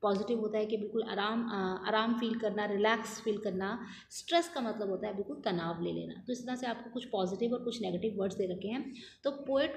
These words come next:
को हमेशा पॉजिटिव फील होता है जब उस पर dust of snow गिरती है, तो एक रिलीफ फील करता है पोएट, एक पोएट हैप्पी फील करता है, एक पोएट रिलैक्स फील करता है। तो फर्स्ट,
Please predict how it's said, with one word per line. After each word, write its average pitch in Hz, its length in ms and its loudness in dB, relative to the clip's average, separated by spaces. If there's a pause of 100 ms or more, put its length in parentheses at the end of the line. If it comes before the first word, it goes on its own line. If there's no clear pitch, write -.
को 233 220 4
हमेशा 208 300 0
पॉजिटिव 202 480 0
फील 233 240 0
होता 185 200 0
है 214 60 0
जब 214 120 0
उस 214 60 -6
पर 226 100 -2
dust 185 220 0
of 202 100 -2
snow 196 260 -2
गिरती 180 220 0
है, 202 60 0
तो 214 100 0
एक 208 120 -2
रिलीफ 180 440 4
फील 247 180 0
करता 254 220 -2
है 254 60 -4
पोएट, 247 420 -2 (380)
एक 269 200 4
पोएट 226 260 0
हैप्पी 175 220 -4
फील 233 260 -4
करता 240 260 -4
है, 240 100 -8
एक 214 240 -4
पोएट 208 260 0
रिलैक्स 190 300 0
फील - 140 -4
करता - 280 -14
है। - 120 -20
तो 190 60 -14
फर्स्ट, 247 460 0